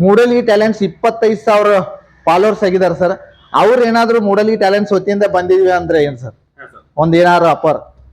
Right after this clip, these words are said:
Speaker 1: ನಿಮ್
Speaker 2: ಸರ್,
Speaker 1: ಕಡೆಯಿಂದ
Speaker 2: ಈಗ,
Speaker 1: ಸರ್?
Speaker 2: ಈಗ ಮಳೆಗಾಲಕ್ಕೋಸ್ಕರ
Speaker 1: ಹಾ, ಹಾ.
Speaker 2: ಒಂದ್ ಜರ್ಕಿನ್ ಕೊಡ್ತೇವೆ ಸರ್. ನಿಮ್ ಕಡೆಯಿಂದ ಬಂದ್ರೆ ಎಕ್ಸ್ಟ್ರಾ ಸರ್.
Speaker 1: ಮೂಡಲ್ಗಿ ಟ್ಯಾಲೆಂಟ್ಸ್ ವಿಡಿಯೋ ನೋಡ್ಕೊಂಡ್ ಬಂದಿದ್ವಿ, ಸ್ಪೆಷಲ್ ಆಫರ್ ಅನ್ನ ಕೊಡ್ರಿ ಅಂತ ಹೇಳಿ. ಅಂದ್ರೆ ಈಗೇನ್ ಹೇಳಿದ್ವಲ್ಲ ಆ ಆಫರ್ ಬಿಟ್ಟು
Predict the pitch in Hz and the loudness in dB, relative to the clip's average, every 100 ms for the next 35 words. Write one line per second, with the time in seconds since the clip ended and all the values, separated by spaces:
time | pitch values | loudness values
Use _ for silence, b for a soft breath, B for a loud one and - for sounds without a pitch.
0 | _ 175 175 143 131 123 120 - 135 160 | _ -6 -4 -2 -2 -2 -4 -6 -10 -6
1 | 156 147 135 131 127 131 156 175 175 165 | -2 0 0 -4 -6 -4 -2 -2 -2 -6
2 | - 113 - _ - 143 131 - 156 156 | -8 -14 -14 _ -4 -2 -2 -2 -4 -2
3 | 185 151 143 123 117 127 185 180 180 175 | -2 -2 -6 -8 -8 -6 -4 0 0 0
4 | 160 160 190 156 143 - - _ _ - | -2 0 -2 -2 -6 -8 -14 _ _ -2
5 | 165 196 220 240 240 233 214 214 226 - | 2 4 2 2 0 2 2 2 0 -2
6 | 226 185 143 170 202 220 220 214 220 214 | -2 -2 -2 0 0 0 0 -2 -2 0
7 | 214 214 220 240 233 233 _ _ _ _ | 0 0 2 0 -2 -8 _ _ _ _
8 | - 175 175 226 214 208 226 214 220 220 | -2 -2 0 2 2 0 0 0 0 0
9 | 208 208 214 214 214 208 196 170 208 226 | 0 2 2 0 0 0 2 0 0 0
10 | 220 202 226 220 202 208 214 220 170 180 | 0 0 0 2 2 2 2 0 2 2
11 | 196 185 240 233 170 233 - | 0 0 -2 -2 -2 -4 -2